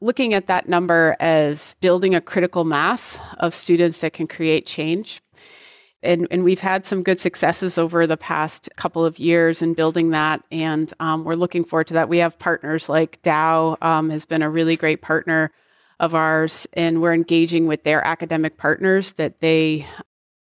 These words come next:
do research with or recruit from,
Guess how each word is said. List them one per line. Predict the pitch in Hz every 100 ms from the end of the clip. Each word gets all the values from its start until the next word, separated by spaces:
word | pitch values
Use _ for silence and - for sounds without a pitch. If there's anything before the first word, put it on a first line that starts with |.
| -
do | 180 180
research | 175 190 - 185 180
with | 165 170 170
or | 180 165
recruit | 147 - 208 208
from, | - 220 233 254